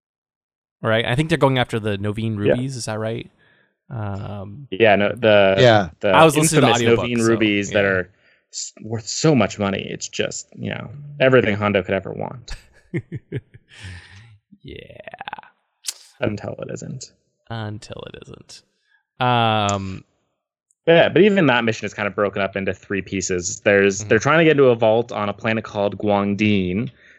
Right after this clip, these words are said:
Speaker 2: which is the, apparently the vault planet of the Star Wars galaxy.
Speaker 3: Which I thought was pretty cool. I mean,
Speaker 1: Mm-hmm.
Speaker 3: that whole idea of a planet like this, where it's almost like, did, did, it felt like almost a living being to get even into the vaults,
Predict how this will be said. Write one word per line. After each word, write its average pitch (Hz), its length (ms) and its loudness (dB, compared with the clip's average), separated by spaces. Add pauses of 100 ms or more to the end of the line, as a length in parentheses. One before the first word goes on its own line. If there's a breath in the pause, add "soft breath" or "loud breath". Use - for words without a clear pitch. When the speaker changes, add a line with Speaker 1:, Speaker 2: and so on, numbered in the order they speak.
Speaker 2:
which - 100 -2
is 98 240 4 (380)
the, 92 380 0 (100)
apparently 98 340 -2
the 98 100 0
vault 104 340 2
planet 95 380 0
of 98 100 -6
the 101 60 -4
Star 95 240 0
Wars 92 160 2
galaxy. 98 600 -2
Speaker 3:
Which 143 160 -2
I 220 80 6
thought 196 200 0
was 165 100 -2
pretty 131 260 2
cool. 101 380 -2 (320)
I 123 60 -8
mean, 131 240 0 (180)
Speaker 1:
Mm-hmm. 131 240 -16
Speaker 3:
that 139 420 6
whole 135 420 2
idea 117 300 2
of 98 80 0
a 98 60 -4
planet 110 400 0
like 123 180 2
this, 139 400 2 (600)
where 120 140 4
it's 120 120 2
almost 135 260 6
like, 120 200 4
did, 120 280 0
did, 127 180 0
it 139 120 -4
felt 151 180 2
like 143 160 0
almost 127 220 0
a 110 40 2
living 117 380 4
being 110 300 4
to 110 60 4
get 98 280 2
even 110 240 2
into 113 260 4
the 139 80 4
vaults, - 420 2